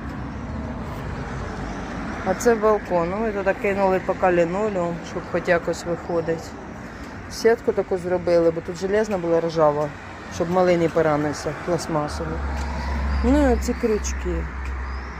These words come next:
Це я на них поки поставлю горшки, а потім вже війна закінчиться, дай Бог. І ми зразу зробимо тут ремонт, як і мечтали.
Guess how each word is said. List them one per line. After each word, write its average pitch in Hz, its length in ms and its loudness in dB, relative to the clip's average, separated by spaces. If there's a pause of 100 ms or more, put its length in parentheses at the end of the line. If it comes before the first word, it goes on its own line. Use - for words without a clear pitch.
(420)
Це 208 120 0
я 196 80 6
на 196 140 2
них 196 220 2
поки 190 200 0 (100)
поставлю 190 600 -2
горшки, 196 440 -6 (500)
а 165 80 -6
потім 196 380 -2
вже 185 180 -4
війна 180 280 -2
закінчиться, 185 760 -4
дай 156 180 -2
Бог. 151 200 -6 (540)
І - 20 0
ми 175 160 2
зразу 175 380 0
зробимо 160 460 -2
тут 156 180 -6
ремонт, 143 420 -2 (360)
як 143 220 0
і 139 60 2
мечтали. 123 580 -4